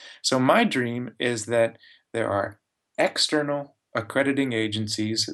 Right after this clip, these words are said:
that start to see this as so important that they are the only ones who are in a place to enforce, "Hey, for good learning to occur, this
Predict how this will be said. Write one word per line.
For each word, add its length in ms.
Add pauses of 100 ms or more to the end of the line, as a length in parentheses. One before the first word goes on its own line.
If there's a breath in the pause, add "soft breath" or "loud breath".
that 160
start 320
to 80
see 220
this 260
as 200
so 240
important 540
that 160
they 140
are 120
the 160
only 300
ones 300
who 100
are 80
in 60
a 40
place 400
to 300 (340 loud breath)
enforce, 600
"Hey, 340 (240 loud breath)
for 140
good 260
learning 360
to 140
occur, 480 (400 loud breath)
this 420